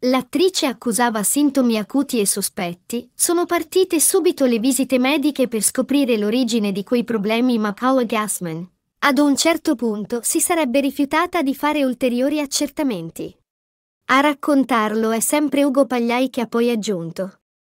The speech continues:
"Ammetto che provo un senso di colpa, avrei dovuto obbligarla a procedere con le analisi, non l'ho fatto per rispettare la sua volontà. Le dissi 'ti voglio bene' come mia ultima frase,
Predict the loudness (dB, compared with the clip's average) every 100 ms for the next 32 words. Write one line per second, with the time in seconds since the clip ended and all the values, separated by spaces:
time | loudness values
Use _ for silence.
0 | _ 2 4 2 2 -2 0 -2 0 0
1 | 0 0 2 2 2 0 -2 -4 -4 -4
2 | -4 -6 -8 _ -4 -2 2 2 2 2
3 | 0 2 2 2 0 2 2 2 0 -2
4 | -2 -4 0 0 0 -2 -2 -2 -2 -2
5 | -2 -4 -6 -6 -10 _ 2 4 4 2
6 | 2 0 0 -2 0 0 -2 -2 -2 -2
7 | 0 0 0 -2 -2 0 0 0 -2 -6
8 | -10 _ _ _ _ _ _ -2 2 4
9 | 4 2 2 0 0 0 2 2 2 2
10 | 2 0 0 -2 -2 -2 0 -2 -2 -2
11 | -4 -6 -8 -8 -10 -12